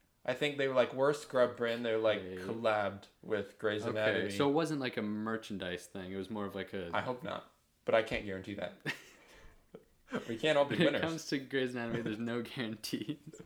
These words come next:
Speaker 1: I heard that it's, like, one of the longest ongoing T V shows. Thirteen seasons,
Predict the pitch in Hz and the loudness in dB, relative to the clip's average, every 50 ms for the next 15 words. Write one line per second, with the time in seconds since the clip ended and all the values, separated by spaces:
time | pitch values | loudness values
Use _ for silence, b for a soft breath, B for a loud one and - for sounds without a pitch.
0 | - B 214 247 269 277 262 B 196 196 202 196 185 B B - - 147 160 180 | -16 B -10 -8 -6 -6 -6 B -6 -6 -6 -8 -10 B B -2 2 4 4 4
1 | 185 190 196 190 170 170 165 160 147 - 156 151 147 151 151 156 147 139 131 120 | 4 4 2 2 2 2 2 2 0 0 -2 0 0 0 0 0 2 2 0 2
2 | 113 117 120 123 127 127 123 123 117 113 - - - - - _ _ _ _ _ | 2 4 4 4 2 0 -2 -2 -4 -4 -6 -10 -16 -20 -20 _ _ _ _ _
3 | _ _ _ _ _ _ _ _ _ _ _ _ _ _ _ - 117 120 123 120 | _ _ _ _ _ _ _ _ _ _ _ _ _ _ _ -4 -2 -2 0 0
4 | 113 117 110 110 107 104 101 - 117 113 107 104 104 101 - - 95 95 92 90 | 2 2 2 2 0 -2 -6 -8 -8 -6 -4 -4 -6 -6 -4 -4 -2 -2 -2 -4
5 | 87 - - - - _ _ _ _ _ _ _ _ _ _ _ _ _ _ _ | -8 -12 -18 -20 -20 _ _ _ _ _ _ _ _ _ _ _ _ _ _ _
6 | _ _ _ - 131 127 123 - - 120 117 110 - 113 107 101 98 101 98 98 | _ _ _ -2 -2 -2 -2 -2 -6 -6 -6 -4 -2 -2 -2 -2 -4 -6 -6 -8
7 | 95 - - | -10 -14 -16